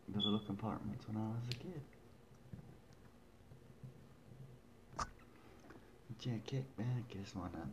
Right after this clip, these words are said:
the Insecticons. All I can really tell you about these guys is, uh, they're just always destroying stuff.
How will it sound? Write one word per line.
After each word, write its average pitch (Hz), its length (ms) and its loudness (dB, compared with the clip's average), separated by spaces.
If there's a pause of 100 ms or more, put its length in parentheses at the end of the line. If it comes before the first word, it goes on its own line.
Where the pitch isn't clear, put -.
the - 140 4 (480)
Insecticons. 104 840 6 (440)
All 220 140 8
I 202 40 8
can 120 220 6
really 104 140 10
tell 92 240 4
you 73 240 4
about 60 220 0
these 69 280 0
guys 73 380 0 (100)
is, - 180 -10
uh, - 60 -6 (800)
they're 90 140 0
just 85 260 -4
always 87 460 0
destroying 104 640 6
stuff. - 280 -4